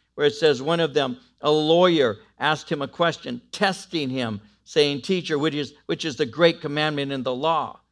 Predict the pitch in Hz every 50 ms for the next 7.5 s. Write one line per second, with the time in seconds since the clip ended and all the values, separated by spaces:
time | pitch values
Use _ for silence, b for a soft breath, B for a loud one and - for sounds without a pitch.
0 | _ _ _ _ _ _ _ _ _ - 151 160 - - 196 185 180 180 175 170
1 | 180 180 180 165 - - 185 170 165 160 - 175 - - 190 180 185 180 165 175
2 | 170 147 - - - - 214 196 170 139 113 - b b b b b b - 165
3 | 156 156 - - 175 175 180 170 - 170 151 - - - 165 165 165 160 156 156
4 | 160 170 175 165 - - 160 147 143 131 b b b b b 165 143 143 156 -
5 | 151 156 165 165 175 175 170 170 156 120 - 156 147 143 143 139 135 135 131 131
6 | 117 123 113 131 131 127 123 - 127 110 107 117 117 113 104 98 - - 107 101
7 | - - 107 101 104 101 104 101 98 95